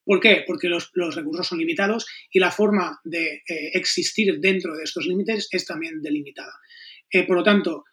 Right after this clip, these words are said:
sostenerse, aguantarse en equilibrio, implica reconciliarse con eso, con esa idea de resultados económicos, con, em,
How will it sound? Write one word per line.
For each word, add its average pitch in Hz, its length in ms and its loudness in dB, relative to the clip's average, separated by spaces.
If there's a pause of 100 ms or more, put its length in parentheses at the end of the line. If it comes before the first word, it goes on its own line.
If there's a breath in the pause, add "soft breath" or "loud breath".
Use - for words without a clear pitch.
(140)
sostenerse, 208 840 4
aguantarse 180 640 -2
en - 120 -6
equilibrio, 180 600 2
implica 180 420 2
reconciliarse 165 720 -4
con 180 160 -2
eso, 233 300 -4
con 180 120 -14
esa 175 160 -6
idea 170 300 -2
de 175 200 -2 (300 loud breath)
resultados 175 420 -2
económicos, 170 720 -2 (280 soft breath)
con, 175 440 -2
em, 143 400 -6